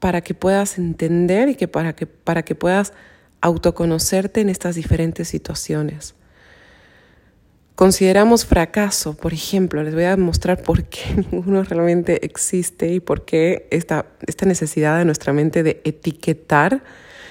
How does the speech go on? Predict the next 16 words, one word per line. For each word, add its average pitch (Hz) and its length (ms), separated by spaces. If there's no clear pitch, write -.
algo 165 280
como 151 220
exitoso 160 680
o 147 140
algo 151 240
como 147 200
un 151 80
fracaso 160 720
es - 140
una 165 160
necesidad 147 720
que, - 260
que - 360
realmente 170 380
es - 100
innecesaria, 156 1000